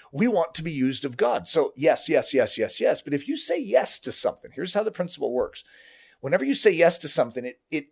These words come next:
indicates and immediately means a no to something else because you have one life. You can't be in multiple places at the same time. So if I'm in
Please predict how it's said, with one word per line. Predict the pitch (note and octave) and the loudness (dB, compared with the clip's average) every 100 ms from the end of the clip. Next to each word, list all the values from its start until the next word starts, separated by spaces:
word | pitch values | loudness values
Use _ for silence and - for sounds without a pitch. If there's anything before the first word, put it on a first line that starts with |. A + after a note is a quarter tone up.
| _ _ | _ _
indicates | G#3 D4 C#4+ - G#2 D#2+ - - | 0 2 0 -2 -2 -2 -6 -4
and | C#3 | -4
immediately | C#3+ A3 A3+ F3+ | -2 -4 -2 -4
means | E3 G3+ D3+ | -2 -4 0
a | C#3 | -2
no | C3+ C#3 F3 G2+ A2 - _ _ | 0 6 8 6 4 -4 _ _
to | - | -8
something | C#3 C3+ A2 A2+ | -2 -2 -2 0
else | C#3 C#2+ - | 0 -2 -6
because | - - D3+ | -10 -8 2
you | |
have | D#3 A2+ | 2 4
one | A#2+ F#3+ | 2 4
life. | F#2+ D#2+ - | 2 -2 -6
You | - | -6
can't | B2+ B2 | -6 -2
be | C#3 | -2
in | |
multiple | A#2 B2+ D3 C#3+ | 0 -2 -2 -2
places | - A2 C3 | 0 0 -2
at | A#2+ | -10
the | B2+ | -4
same | C3 C#3+ | -2 -2
time. | G#2 D#2 G#2+ | -6 -10 -8
So | A2+ | -4
if | A2 | -4
I'm | F#2+ A#2+ | -2 -4
in | A#2+ G#2 | -4 -6